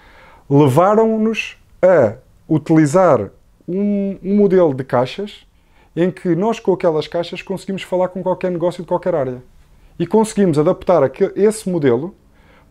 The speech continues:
para nós conseguirmos interagir com o negócio e perceber se o negócio está a proteger o negócio ou se, por outro lado, está a falhar na monitorização desse negócio.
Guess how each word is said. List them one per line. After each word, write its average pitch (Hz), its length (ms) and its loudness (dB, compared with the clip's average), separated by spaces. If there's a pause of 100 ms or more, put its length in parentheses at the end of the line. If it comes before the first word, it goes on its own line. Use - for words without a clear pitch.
para 185 360 2
nós 143 280 -4
conseguirmos 170 560 -4
interagir 156 680 0
com 120 180 -6
o - 20 -4
negócio 147 540 -4
e 170 100 -4
perceber 156 600 0 (380)
se - 240 -4
o 214 60 2
negócio 196 640 0
está 160 520 0 (320)
a 139 120 -6
proteger 190 380 2
o 165 60 2
negócio 147 520 0 (360)
ou 208 140 0
se, - 100 -8
por 202 160 -2
outro 202 300 2
lado, 185 380 0
está 175 480 -6
a 190 100 0
falhar 170 640 0 (360)
na 165 140 -2
monitorização 180 840 -2
desse 170 260 -8
negócio. 160 400 -8